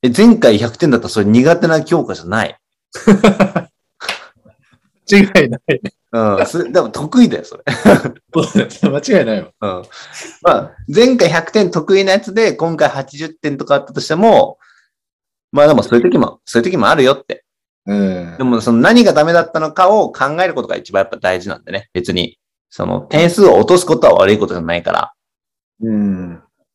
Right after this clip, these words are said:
Speaker 1: 失敗は別にね、そんなに非難されるもんじゃないじゃないですか。
Speaker 2: はいはいはい。
Speaker 1: うん。だからまあ全然そんな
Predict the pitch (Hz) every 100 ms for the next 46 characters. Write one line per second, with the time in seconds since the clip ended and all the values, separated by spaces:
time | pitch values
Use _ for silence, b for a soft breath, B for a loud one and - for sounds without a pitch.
0 | _ - - 247 185 180 180 180 180 175
1 | 175 151 139 - 113 120 120 117 - _
2 | _ - 151 107 - 85 87 90 85 98
3 | 107 85 82 82 - - _ _ _ _
4 | _ 95 87 90 82 85 76 90 80 -
5 | - 139 113 98 107 113 110 107 98 92
6 | -